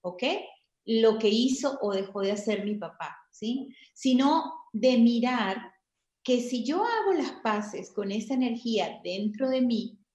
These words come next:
que no quiere decir que voy a decir que mi papá es bello y maravilloso, no. Él tiene lo que tiene, pero comienzo a comprender que él es como es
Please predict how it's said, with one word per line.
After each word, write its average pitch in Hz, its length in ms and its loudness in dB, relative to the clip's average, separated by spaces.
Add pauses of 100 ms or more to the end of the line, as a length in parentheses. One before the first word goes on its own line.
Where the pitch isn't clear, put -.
que 196 100 -6
no 190 140 -6
quiere 208 220 0
decir 233 400 0
que 233 100 0
voy 208 140 2
a - 20 2
decir 220 280 -4
que 214 80 -4
mi 214 100 -4
papá 190 220 -6
es 196 80 -8 (220)
bello 214 320 2
y 208 40 -2
maravilloso, 202 680 -4
no. 180 200 -10 (260)
Él 214 240 -2
tiene 254 260 4
lo 269 160 4
que 277 120 -2
tiene, 226 460 0
pero 214 260 -2 (260)
comienzo 277 440 2
a 339 60 -6
comprender 214 680 -2 (720)
que 214 580 2 (240)
él 240 420 2
es 330 300 0
como 320 320 0
es 202 340 -2